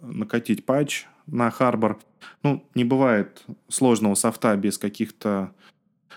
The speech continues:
без каких-то особенностей, без каких-то недочётов. И вот, э,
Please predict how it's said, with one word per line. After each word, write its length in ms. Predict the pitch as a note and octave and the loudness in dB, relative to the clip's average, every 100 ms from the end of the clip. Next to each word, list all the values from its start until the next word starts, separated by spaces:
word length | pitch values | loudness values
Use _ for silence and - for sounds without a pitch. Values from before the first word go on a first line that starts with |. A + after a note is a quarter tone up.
| - | -8
без 100 | A#2 | -2
каких-то 440 | B2+ B2+ A#2+ A#2+ | -2 0 -2 0
особенностей, 680 | A2 - E3+ D#3 D3 C3 B2+ | 2 4 4 4 2 0 0
без 160 | A2 - | 0 -2
каких-то 680 | A2 - A2+ - A2 G#2 - | -2 -2 -4 0 0 0 -2
недочётов. 840 | A#2 A#2 A2 G#2 D#3+ E3+ D#3 B2+ - | 0 2 4 4 2 4 2 0 -2
И 200 | A#2+ B2+ | 0 0
вот, 340 | A2+ A2+ - A2+ | 0 0 -2 -2
э, 480 | G#2+ G#2 G2 G2 | 2 2 0 -2